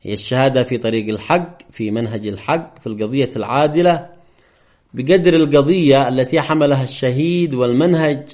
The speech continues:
الذي حمله وجسد مبادئه وقيمه، والأخلاق التي حملها وجسدها سلوكاً، عملاً في واقع الحياة، بقدر ما يكون للشهادة قيمتها وأهميتها وآثارها ونتائجها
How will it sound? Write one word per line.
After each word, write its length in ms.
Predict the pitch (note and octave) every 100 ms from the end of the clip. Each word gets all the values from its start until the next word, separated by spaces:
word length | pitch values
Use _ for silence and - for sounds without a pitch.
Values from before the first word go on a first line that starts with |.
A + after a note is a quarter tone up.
| -
الذي 300 | A2 G#2+ G#2
حمله 480 | - A2 C#3+ E3 D3+
وجسد 600 | D#3 B2 G2 G2+ - G#2+
مبادئه 640 | G#2+ G#2 G#2 G2+ A2+ B2+
وقيمه، 760 | D3 D3+ D3 D3 D3+ D3+ C#3 C#3 - _ _ _ _ _ _ _ _ _ _
والأخلاق 800 | - D3 - E3+ F3+ F3+ C#3+ -
التي 320 | C3 B2+ B2+ A#2+
حملها 580 | B2+ C#3+ D#3 C#3+ B2+
وجسدها 760 | G#2 G2 F#2+ - C#3 C3 A#2 A2
سلوكاً، 720 | - G#2+ A#2+ A2+ - F2 E2+ - _ _ -
عملاً 380 | D3 C#3 A2+ G#2
في 160 | G#2+
واقع 320 | G2+ G2 F#2+ F#2+
الحياة، 540 | F#2+ G2 G2+ G2 G2+ - _ _ _ _ _ _ _ _ _ _ G#2
بقدر 340 | A2 A2+ A2+
ما 140 | A2
يكون 240 | G#2 B2 A2
للشهادة 580 | G#2 - A#2 A#2+ G#2+ G2+
قيمتها 760 | G2+ B2 D#3 E3 D#3 D3+ D3
وأهميتها 960 | A#2+ - G#2+ G#2 G2+ A2+ C#3+ D#3 D3+ D3
وآثارها 840 | C3 G#2+ G#2 - D3+ D#3 D#3 D#3
ونتائجها 920 | C#3+ A2+ A2+ A#2 A2+ D3 D#3+ D#3+ D#3